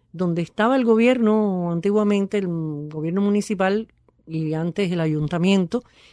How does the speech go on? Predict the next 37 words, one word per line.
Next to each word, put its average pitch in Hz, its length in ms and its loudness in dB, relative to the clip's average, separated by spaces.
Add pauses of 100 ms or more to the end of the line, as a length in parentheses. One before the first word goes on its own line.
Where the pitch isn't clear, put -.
(120)
En 185 100 0
la 170 120 0
parte 196 460 2
alta, 196 380 4
pues, 196 280 -2
nos, 165 400 -2
nos 170 200 -2
cedieron 185 520 2
esa, 175 540 -2
ese 165 240 -6
local 196 440 0 (240)
y 180 140 0
un 202 200 2
piano 202 520 4 (400)
para 185 300 0
poder 175 520 0 (260)
hacer 170 400 -4
los 202 160 2
ensayos 180 440 0
del 196 160 2
coro 220 280 6
y 277 40 6
nos 240 120 4
presentamos 160 680 -2
incluso 208 500 0 (340)
en 214 140 2
el 202 140 2
primer 190 380 2
Festival 240 440 4
de 226 60 4
Artistas 226 420 0
Aficionados 202 880 0 (180)
que 185 120 2
hubo 214 260 4
en 202 80 6
este 202 220 2
país, 208 560 0